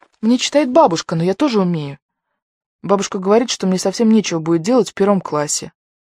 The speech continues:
Такой вострухой, наверное, была и Лена лет в двадцать назад. Зачем же ей было тогда выбирать себе в мужья парня, который чуть ли не до пятого класса по складам читал?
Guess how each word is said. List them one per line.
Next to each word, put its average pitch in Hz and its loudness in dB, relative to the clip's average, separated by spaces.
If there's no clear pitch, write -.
Такой - 0
вострухой, 240 2
наверное, 214 2
была 202 2
и 240 4
Лена 175 2
лет 147 -4
в - -14
двадцать 156 -4
назад. 170 0
Зачем 175 -4
же 175 -4
ей 185 0
было 180 0
тогда 175 2
выбирать 180 2
себе 175 0
в 175 0
мужья 185 0
парня, 220 0
который 180 -2
чуть - -12
ли 175 -4
не 175 0
до 180 0
пятого 185 0
класса - 0
по 185 -8
складам 220 0
читал? - -8